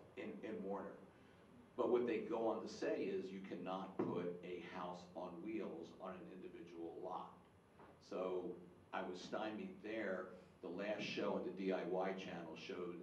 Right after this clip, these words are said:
a, a tiny mansion where a young couple said, "I just got too much stuff." So the tiny mansion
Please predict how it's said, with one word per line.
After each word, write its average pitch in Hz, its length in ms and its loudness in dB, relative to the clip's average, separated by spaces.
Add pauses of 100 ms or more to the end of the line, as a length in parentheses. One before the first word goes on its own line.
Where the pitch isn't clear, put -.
a, 92 160 -4
a - 220 -14 (100)
tiny 87 320 -6
mansion 92 400 -6 (460)
where 87 180 -2
a - 20 -2
young 90 200 -2 (100)
couple 87 320 -4
said, - 160 -6
"I 85 160 -4
just - 160 -8
got - 240 -8
too - 140 -4
much - 180 -4
stuff." - 400 -6 (480)
So 113 160 2
the - 160 -2
tiny - 240 0
mansion 104 320 -2